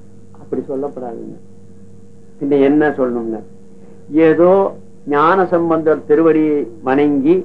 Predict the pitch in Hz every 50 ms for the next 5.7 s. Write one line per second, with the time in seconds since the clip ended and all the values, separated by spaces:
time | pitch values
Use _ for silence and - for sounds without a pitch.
0 | - - - - - - - - - - 151 151 156 160 156 156 143 143 147 165
1 | 175 185 180 - 170 160 156 151 143 139 135 131 123 101 135 127 127 139 139 127
2 | 101 104 143 165 190 190 - - - - - - - - - - - - - -
3 | - - 127 131 143 147 170 180 180 180 175 156 139 131 - - - - - 131
4 | 139 151 170 170 - 180 170 - 165 143 117 131 139 147 165 180 180 - 196 180
5 | 165 156 151 151 139 135 - 135 123 110 123 117 110